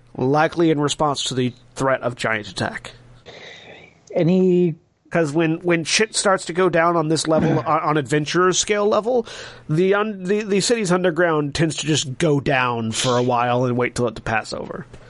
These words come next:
Speaker 1: Because the
Speaker 2: And
Speaker 1: guards
Speaker 2: kinda
Speaker 1: are on, because with, with the giants in the city, the guards are on alert. So a lot of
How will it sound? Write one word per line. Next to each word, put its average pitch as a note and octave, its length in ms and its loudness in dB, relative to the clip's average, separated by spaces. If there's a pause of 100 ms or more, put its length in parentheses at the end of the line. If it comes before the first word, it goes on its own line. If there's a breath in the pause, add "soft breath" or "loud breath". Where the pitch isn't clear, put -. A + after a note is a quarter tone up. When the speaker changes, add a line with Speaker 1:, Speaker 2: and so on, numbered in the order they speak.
(160 loud breath)
Speaker 1:
Because D#3 320 -2
the C#3+ 120 -2
Speaker 2:
And C3 100 -12
Speaker 1:
guards G#3 340 4
Speaker 2:
kinda F#3 140 4
Speaker 1:
are - 20 2
on, F3 180 0
because E3 280 -2 (260 loud breath)
with, D#3+ 240 0
with F#3+ 160 0
the F3 60 -6
giants F#3 320 2
in E3+ 60 -10
the F3 60 2
city, E3+ 200 0
the C#3 100 -2
guards D#3 420 0
are E3+ 80 2
on E3 120 2
alert. D#3+ 440 0 (480 loud breath)
So B2 540 0
a A#2 80 0
lot C3+ 220 2
of B2+ 260 -4